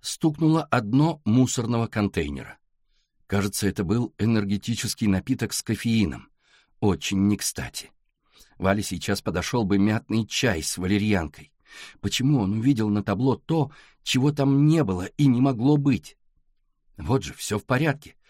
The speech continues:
Самолёт с родителями вылетел по расписанию. Уже сегодня вечером они войдут в тёплое море. Там сосны, песок и мелкая галька. Родители будут вдвоём впервые за много лет.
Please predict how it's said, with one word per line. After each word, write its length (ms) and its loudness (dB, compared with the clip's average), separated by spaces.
Самолёт 440 -2
с 100 -6
родителями 580 -2
вылетел 480 0
по 140 -2
расписанию. 720 -2
Уже 200 2
сегодня 420 0
вечером 480 0
они 180 2
войдут 400 0
в 120 -14
тёплое 420 0
море. 360 0
Там 180 0
сосны, 480 -4
песок 500 -2
и 40 -4
мелкая 440 2
галька. 460 -4
Родители 520 -2
будут 320 -2
вдвоём 560 0
впервые 580 2
за 140 2
много 320 2
лет. 320 -2